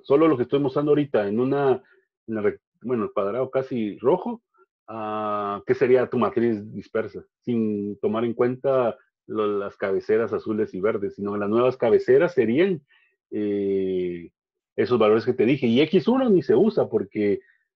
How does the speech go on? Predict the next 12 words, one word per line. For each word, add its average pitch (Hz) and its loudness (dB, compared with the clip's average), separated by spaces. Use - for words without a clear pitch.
ah, 107 -4
sería 120 0
como 123 0
un 127 -4
puntero 131 2
hacia 131 0
las 107 0
primeras 107 -6
posiciones 107 -4
de 104 2
las 95 -4
cabeceras. 92 -6